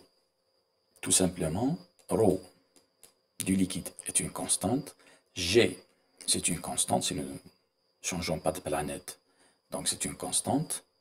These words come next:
où elle varie, mais faiblement, très faiblement. Donc, on va la prendre comme une constante. Ce qui varie, c'est la hauteur H. Donc, généralement, dans une fonction, quand on écrit, on écrit les constantes,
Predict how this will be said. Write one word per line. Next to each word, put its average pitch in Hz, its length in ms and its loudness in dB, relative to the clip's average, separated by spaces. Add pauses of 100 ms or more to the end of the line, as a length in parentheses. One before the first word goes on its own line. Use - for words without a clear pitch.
(100)
où 92 200 4 (560)
elle 90 140 0
varie, 95 300 0
mais 101 160 2
faiblement, - 760 -2 (540)
très 90 160 -6
faiblement. 92 560 -6 (880)
Donc, 87 300 -6
on 92 80 -4
va 87 100 0
la 78 80 -2
prendre 85 260 -4
comme 69 180 -8
une 67 100 -12
constante. - 520 -4 (220)
Ce - 140 2
qui - 180 0
varie, 90 380 2 (340)
c'est 147 340 -4 (340)
la 107 160 0
hauteur - 220 -4 (100)
H. - 420 -8 (1400)
Donc, 95 180 0
généralement, 90 500 4
dans 82 180 -2
une 87 160 -6
fonction, - 460 -2
quand 90 260 -4
on 80 120 -2
écrit, - 340 -8
on 98 120 0
écrit 87 240 -2
les 85 120 -4
constantes, - 800 0